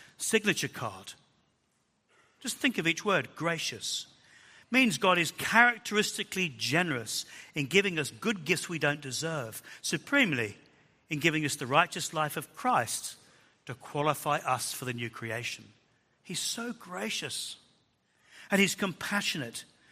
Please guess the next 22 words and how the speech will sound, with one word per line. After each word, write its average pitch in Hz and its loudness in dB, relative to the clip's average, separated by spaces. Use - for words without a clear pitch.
meaning 190 4
he 170 4
sees 220 2
our 160 6
pain, 139 0
he 165 4
sees 233 2
our 180 6
troubled 151 -2
hearts, - -2
he 202 2
takes 208 0
pity 240 -2
upon 170 0
us 151 -4
in 160 -4
our 139 0
need. 123 -8
He 226 4
hears 262 6
our 185 8
crying, 175 4